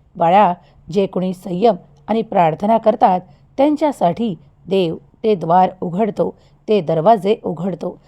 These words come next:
आणि तुमच्यासाठी आशीर्वाद चमत्कार तयार करतो. कारण तुम्ही पुढील आठवड्यात एक मोठे काम करणार आहात, त्यात तुम्हाला भले मोठे यश प्राप्त होणार आहे. लहानांपासून मोठ्यांपर्यंत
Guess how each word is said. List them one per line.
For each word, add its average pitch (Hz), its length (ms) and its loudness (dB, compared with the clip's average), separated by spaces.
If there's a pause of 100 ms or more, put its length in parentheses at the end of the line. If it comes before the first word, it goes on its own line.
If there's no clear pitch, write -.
(200)
आणि 226 200 -2
तुमच्यासाठी 175 760 -4 (300)
आशीर्वाद 240 480 -2 (100)
चमत्कार 180 480 0 (360)
तयार 269 360 2
करतो. 175 440 -2 (320)
कारण 220 360 2 (320)
तुम्ही 311 340 0 (220)
पुढील 233 200 0 (100)
आठवड्यात 175 540 -2 (380)
एक 202 260 0
मोठे 190 400 -4
काम 190 300 0 (140)
करणार 196 340 2
आहात, 185 240 0 (440)
त्यात 214 220 4 (140)
तुम्हाला 208 360 -2 (300)
भले 269 280 0
मोठे 240 380 0
यश 180 280 -2 (340)
प्राप्त 185 380 2
होणार 196 360 0
आहे. 185 260 -2 (340)
लहानांपासून 269 800 0 (300)
मोठ्यांपर्यंत 202 840 -2